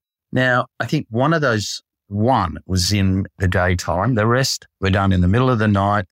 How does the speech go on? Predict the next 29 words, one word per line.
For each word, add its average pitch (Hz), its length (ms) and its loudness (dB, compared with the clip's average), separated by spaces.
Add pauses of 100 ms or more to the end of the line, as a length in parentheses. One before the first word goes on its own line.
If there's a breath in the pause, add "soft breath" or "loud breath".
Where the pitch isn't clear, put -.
very 117 260 0
quietly. 101 480 -2 (220)
Some 196 320 -4
just 110 240 -4
disappeared 110 580 0
and 92 100 -2
their 95 80 0
bones 123 440 0
were 92 80 -6
found 95 380 -2
years 101 300 0
and 90 200 -8
years 98 320 0
later. 104 580 -2
That's 165 200 -2
how 135 140 0
the 120 100 -2
murders 110 380 -2
were 101 160 -8
done. 117 240 -4
The 92 100 -8
hits - 400 -10
were 113 60 -2
done 107 240 0
then, 101 240 0
hardly 127 400 -4 (160)
ever 185 260 0
in 117 80 -6
public. 123 400 -4